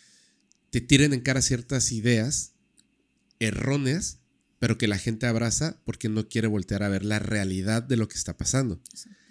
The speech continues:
Speaker 1: El quince por ciento es, vamos a decirlo de otra manera, el ochenta y cinco por ciento de los pobres, no importa lo que hagan,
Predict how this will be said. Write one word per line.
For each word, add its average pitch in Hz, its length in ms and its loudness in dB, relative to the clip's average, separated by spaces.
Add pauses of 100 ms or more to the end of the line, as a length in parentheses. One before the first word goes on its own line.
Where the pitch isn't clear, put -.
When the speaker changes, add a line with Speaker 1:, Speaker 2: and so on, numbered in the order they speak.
(380)
Speaker 1:
El 123 180 0
quince 185 320 4
por 123 240 0
ciento 143 320 0 (100)
es, 156 320 2 (200)
vamos 160 300 6
a 151 40 8
decirlo 131 260 4
de 117 40 4
otra 113 160 -4
manera, 82 300 -4 (600)
el 123 140 8
ochenta 120 360 2
y 120 60 6
cinco 151 340 -2
por 113 160 0
ciento 123 280 0
de 110 80 2
los 95 120 -2
pobres, 131 440 2
no 120 140 4
importa 117 460 2
lo 78 120 -2
que 90 100 2
hagan, 131 240 2